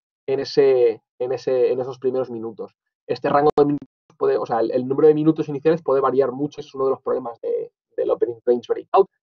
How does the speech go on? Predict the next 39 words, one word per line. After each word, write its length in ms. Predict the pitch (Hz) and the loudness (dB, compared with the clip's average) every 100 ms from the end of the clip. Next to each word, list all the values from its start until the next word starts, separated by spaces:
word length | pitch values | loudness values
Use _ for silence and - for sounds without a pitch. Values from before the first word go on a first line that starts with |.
| _ | _
que 80 | 123 | 0
nunca 240 | 131 135 | 2 2
sabes 320 | - 139 160 | 2 0 0
qué 140 | - 123 | -2 -2
número 260 | 127 131 | 2 4
de 60 | 127 | 4
minutos 480 | 131 139 151 160 - | 2 0 -2 -8 -10
es 140 | - | -4
el 80 | 127 | -2
apropiado. 440 | 117 - - - - _ _ _ _ _ _ _ - | -2 -8 -12 -12 -12 _ _ _ _ _ _ _ -6
Entonces, 580 | 131 170 165 - - - | 2 2 4 0 -2 2
una 260 | 165 151 | 4 6
vez, 380 | 160 170 - _ 143 | 6 4 0 _ 2
eh, 480 | 135 131 127 120 - _ _ _ _ | 4 6 4 0 -8 _ _ _ _
pasado 500 | 135 - 143 147 156 | -14 -8 -2 4 6
el, 460 | 156 151 151 151 160 | 6 2 -4 -6 -4
el 260 | 156 151 | -6 -4
periodo 260 | 151 156 160 | -4 0 0
de 60 | |
apertura, 480 | 160 160 - 185 - _ _ _ _ _ | -2 -6 -6 -8 -10 _ _ _ _ _
si 200 | _ - | _ 2
el 140 | 156 127 | 2 4
precio 380 | 165 175 190 - | 0 0 -2 0
cruza, 500 | 214 - 123 110 - _ _ | -4 -4 -8 -10 -12 _ _
eh, 260 | 139 127 | -6 -4
la 140 | 123 120 | -2 -2
barrera 260 | - 143 | -2 -2
superior, 560 | 151 160 160 165 143 - _ _ _ - | -4 -2 0 2 2 0 _ _ _ -6
diremos 320 | 131 135 127 | -4 -4 -6
que, 80 | 127 | -10
es, 120 | - _ _ _ | -12 _ _ _
que 80 | 123 | -6
hay 100 | 131 | -6
un 200 | 139 139 | -8 -6
movimiento 600 | 139 131 135 139 147 - | -6 0 0 2 0 -2
suficientemente 560 | 135 143 139 147 120 | -4 -4 -2 -2 0
grande 440 | 147 170 156 117 110 | 2 4 4 4 2
hacia 280 | - - 127 | -4 -6 -4
arriba 420 | 135 180 196 247 | 0 2 2 -2